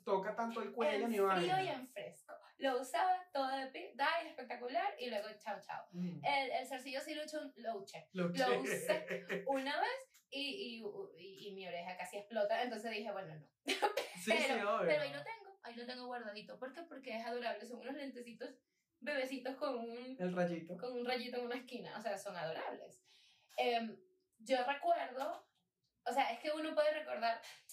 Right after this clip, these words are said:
Speaker 2: no vamos a hablar de regalos de otra gente porque está chimbo, ¿no?
Speaker 1: Sí, obvio, no.
Speaker 2: Está muy chimbo. Ni vamos a, o sea,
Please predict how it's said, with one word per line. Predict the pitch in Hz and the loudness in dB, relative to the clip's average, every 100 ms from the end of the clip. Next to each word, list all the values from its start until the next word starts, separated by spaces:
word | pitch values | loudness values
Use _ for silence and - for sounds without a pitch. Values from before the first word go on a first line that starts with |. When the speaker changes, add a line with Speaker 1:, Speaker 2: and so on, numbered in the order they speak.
| - _ 240 | -20 _ 0
Speaker 2:
no | 269 | 2
vamos | 320 330 | 4 2
a | |
hablar | 247 233 | 4 4
de | 254 | 4
regalos | 202 202 | -2 -2
de | 220 | -6
otra | 226 | -8
gente | 220 165 175 | -8 -10 -8
porque | 196 196 165 | -8 -8 -8
está | - 151 - - | -8 -6 -8 -12
chimbo, | 165 160 - _ _ 185 | -12 -12 -16 _ _ -4
¿no? | |
Speaker 1:
Sí, | 196 226 | 0 4
obvio, | 185 175 170 | 4 4 0
no. | 147 139 - | -4 -4 -2
Speaker 2:
Está | 170 147 - | 0 0 -2
muy | 202 196 | -2 -8
chimbo. | - - - _ - | -10 -16 -20 _ -10
Ni | 277 311 302 349 226 | -4 -2 -2 -4 0
vamos | 202 202 226 | 0 0 -4
a, | 226 202 | -4 -2
o | |
sea, | 208 175 - | 2 2 0